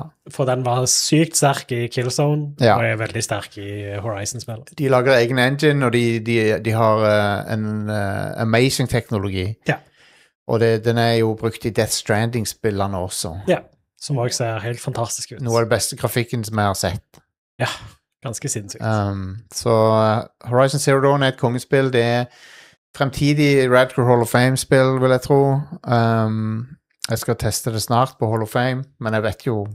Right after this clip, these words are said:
Speaker 2: på en måte, <laughs> jeg vet jo litt svaret på det.
Speaker 1: Mm.
Speaker 2: Eh, det spiller ruler.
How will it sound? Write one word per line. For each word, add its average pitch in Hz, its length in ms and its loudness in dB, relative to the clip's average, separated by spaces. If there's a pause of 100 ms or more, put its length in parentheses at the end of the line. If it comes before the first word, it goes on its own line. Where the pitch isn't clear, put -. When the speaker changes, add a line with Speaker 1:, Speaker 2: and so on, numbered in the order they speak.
(140)
Speaker 2:
på - 80 -4
en 110 60 -2
måte, 107 240 0 (400)
<laughs> - 340 -20
jeg 117 60 -6
vet 107 160 -6
jo 131 80 0
litt 117 240 -4
svaret 120 340 0
på 123 140 2
det. 135 140 0 (240)
Speaker 1:
Mm. 120 160 -10 (1400)
Speaker 2:
Eh, 113 280 4
det 156 100 2
spiller 170 220 4
ruler. 147 400 4